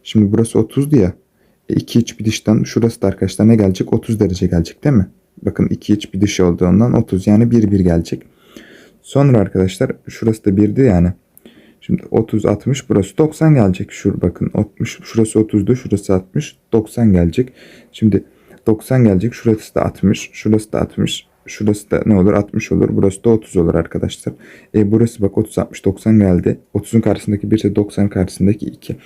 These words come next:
Şimdi örüntüyü anlamış olabilirsiniz ama arkadaşlar ben şunu da, da yapayım yine. Altmış, altmış,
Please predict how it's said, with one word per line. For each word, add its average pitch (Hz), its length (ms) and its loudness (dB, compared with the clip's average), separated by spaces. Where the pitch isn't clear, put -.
Şimdi 123 380 0
örüntüyü 117 380 4
anlamış 113 320 4
olabilirsiniz 110 540 0
ama 110 140 4
arkadaşlar - 400 -2
ben 113 120 4
şunu 113 280 2
da, 95 60 0
da 92 60 4
yapayım 92 340 2
yine. - 240 2
Altmış, - 520 -2
altmış, - 520 -4